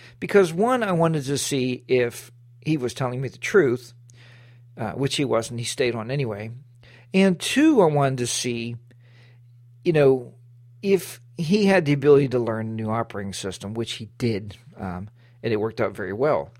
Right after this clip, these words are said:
Now, with those Apple Macs, we did dual boot those.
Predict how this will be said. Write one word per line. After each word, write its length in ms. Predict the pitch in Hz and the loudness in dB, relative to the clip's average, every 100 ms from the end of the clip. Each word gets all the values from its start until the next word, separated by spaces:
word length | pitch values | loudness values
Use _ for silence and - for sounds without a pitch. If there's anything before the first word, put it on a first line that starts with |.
| - - | -10 0
Now, 160 | 165 | 6
with 200 | 165 254 | 8 8
those 300 | 208 156 131 | 10 8 8
Apple 320 | 143 123 - 110 | 0 0 0 -4
Macs, 400 | 101 95 - 147 | -2 -4 -4 -4
we 80 | |
did 320 | 139 175 175 127 | 4 6 6 2
dual 220 | 147 139 | 2 2
boot 300 | 110 95 - | -2 -8 -8
those. 360 | - - - | -10 -10 -14